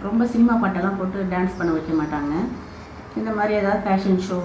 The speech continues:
மத்தபடி ஏதாவது ரொம்ப சிம்பிளா முடிச்சிருவாங்க. அதுல பையன் சேர்ந்துட்டு இருந்தான். கே-, அதாவது ஃபேஷன் ஷோல ரொம்ப ஷை டைப்பு பையன்.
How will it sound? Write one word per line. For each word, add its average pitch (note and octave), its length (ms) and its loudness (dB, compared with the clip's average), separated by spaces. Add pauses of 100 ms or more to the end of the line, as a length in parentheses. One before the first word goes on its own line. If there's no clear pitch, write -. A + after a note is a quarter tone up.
(340)
மத்தபடி F#3+ 440 0
ஏதாவது F#3 360 2
ரொம்ப F#3 260 2 (760)
சிம்பிளா G3 400 0
முடிச்சிருவாங்க. E3 640 0 (680)
அதுல F3+ 260 0
பையன் G3 420 -2
சேர்ந்துட்டு D#3+ 360 0
இருந்தான். D3 320 -4 (520)
கே-, D#3+ 260 -6 (680)
அதாவது E3 420 -4 (760)
ஃபேஷன் F#3+ 420 0
ஷோல D3+ 280 -2 (1700)
ரொம்ப A3+ 240 0
ஷை B3+ 300 0
டைப்பு F#3+ 400 0
பையன். F3+ 460 2